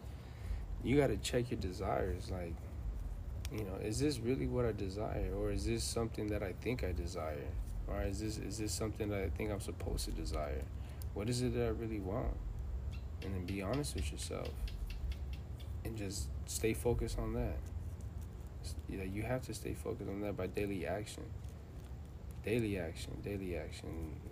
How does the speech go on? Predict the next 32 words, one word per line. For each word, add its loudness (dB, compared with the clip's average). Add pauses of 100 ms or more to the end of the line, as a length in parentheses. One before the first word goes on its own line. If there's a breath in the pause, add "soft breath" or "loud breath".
Like, -4 (480 loud breath)
I 2
tell 4
my 6
clients 0
all 2
the 2
time, -2
like, -2
it's -2
not 4
about, 2 (2000 loud breath)
like, 0 (560)
completely 2 (240)
changing 6
your 2
life 4
in 0
four 4
weeks 2
or 0
in 2
a 2
day, 2 (200)
right? 2
Or 2 (520 loud breath)
going 6
into 2
this 2 (280)
crash 6
diet 4
or, 2